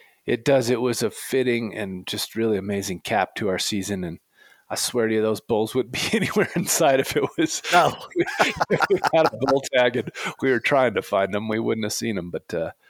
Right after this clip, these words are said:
Speaker 1: good
Speaker 2: Right.
Speaker 1: stuff. I, I, I like, this is a good time of year to, you know,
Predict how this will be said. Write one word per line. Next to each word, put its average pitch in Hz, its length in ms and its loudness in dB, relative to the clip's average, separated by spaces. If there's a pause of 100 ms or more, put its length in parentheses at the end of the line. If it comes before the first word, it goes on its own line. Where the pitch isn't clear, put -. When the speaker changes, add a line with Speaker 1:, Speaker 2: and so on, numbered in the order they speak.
(480)
Speaker 1:
good 143 140 4
Speaker 2:
Right. - 80 -2
Speaker 1:
stuff. 143 420 2
I, 113 140 4 (300)
I, 120 100 2
I 120 160 0
like, 127 280 4
this 139 140 0
is 123 40 0
a 120 60 -2
good 127 180 2
time 120 200 2
of 117 60 0
year 113 240 2
to, 95 200 -2 (160)
you 104 140 -6
know, 98 280 -6